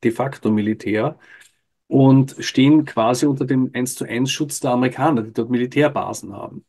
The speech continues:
Ähnliches verhält sich, glaub ich, in Südkorea. Das heißt, wenn dort etwas gesehen wird von Japanern oder von Südkoreanern, geht das aber automatisch mal an, an, an die Amerikaner. Und in Südamerika haben die auch nach wie vor, äh, gute Verbindungen und, äh,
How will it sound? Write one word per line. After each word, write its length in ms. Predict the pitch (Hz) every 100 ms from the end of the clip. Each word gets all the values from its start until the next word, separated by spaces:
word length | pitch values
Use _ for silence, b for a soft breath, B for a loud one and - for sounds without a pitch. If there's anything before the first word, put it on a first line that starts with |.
| _ b b b b -
Ähnliches 540 | 131 143 151 147 139
verhält 360 | - 123 127 131
sich, 120 | 135
glaub 160 | 131 123
ich, 100 | 120
in 100 | 117
Südkorea. 920 | - 139 - 135 120 113 120 143 185 _ _ _ _ _ -
Das 160 | 113
heißt, 220 | 135 131 131
wenn 220 | 127 120
dort 400 | 131 147 196 -
etwas 460 | 113 - 110 - -
gesehen 520 | 120 - 120 120 113
wird 200 | 120 -
von 280 | 147 151 135
Japanern 580 | 113 - 104 110 107
oder 160 | 104 107
von 240 | - 147
Südkoreanern, 500 | 139 117 113 113 117
geht 180 | 110 117
das 120 | 117
aber 160 | 117 113
automatisch 680 | 113 120 117 139 143 104 -
mal 300 | 101 - -
an, 300 | - 52 50
an, 440 | - 52 52 107 _ b b b b -
an 160 | 113
die 120 | 113
Amerikaner. 640 | 110 107 107 - 95 - - B B B B
Und 280 | 127 135 139
in 120 | 139
Südamerika 800 | - 180 170 160 156 151 147 135
haben 180 | 120
die 140 | 113 -
auch 180 | 151 156
nach 240 | 147 151
wie 80 | 160
vor, 360 | 143 151 151
äh, 800 | 147 135 127 123 123 123 127 123 117
gute 240 | 147 139
Verbindungen 760 | 139 139 143 147 151 147 143 139
und, 400 | 131 123 123 -
äh, 380 | 127 120 120